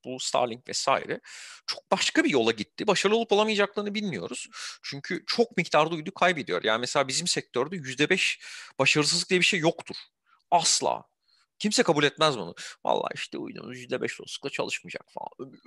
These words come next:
Öldür Allah, yapamazsınız bunu. Ama Starlink uydularının yüzde üçü beşi çalışmıyor mesela. Ve bunu kabul ediyor adamlar. Çünkü çok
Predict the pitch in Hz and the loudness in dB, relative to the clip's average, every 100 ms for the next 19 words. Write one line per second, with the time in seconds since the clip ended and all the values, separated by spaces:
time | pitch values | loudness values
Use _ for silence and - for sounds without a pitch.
0 | 202 214 254 349 226 233 190 240 208 - | 2 4 4 4 4 2 2 4 2 2
1 | - - - - - - - - - _ | -2 -6 -12 -14 -18 -20 -20 -20 -20 _
2 | - 180 240 - - 247 233 - 101 - | 0 2 2 2 4 4 4 -6 -8 -6
3 | 143 170 170 170 190 - - - - - | -6 -6 -8 -6 -6 -6 -4 -4 0 -2
4 | - - 78 - - 95 - - - _ | -2 -8 -10 -14 -12 -10 -10 -12 -20 _
5 | 285 381 359 370 392 262 67 57 - - | -4 -2 2 4 4 4 0 -2 -2 -6
6 | - - 175 - 190 | -8 -8 -8 -4 -4